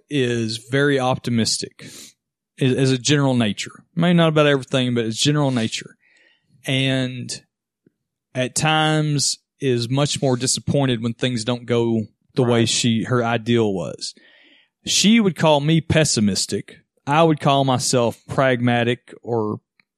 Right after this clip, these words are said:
Speaker 1: uh, realistic, but it's probably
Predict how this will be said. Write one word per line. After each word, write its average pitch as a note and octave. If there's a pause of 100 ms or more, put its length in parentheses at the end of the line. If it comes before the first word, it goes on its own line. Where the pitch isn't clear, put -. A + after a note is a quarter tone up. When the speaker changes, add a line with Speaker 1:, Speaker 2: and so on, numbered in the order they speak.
(120)
Speaker 1:
uh, G2+ (520)
realistic, A#2+
but A#2+ (280)
it's -
probably B2+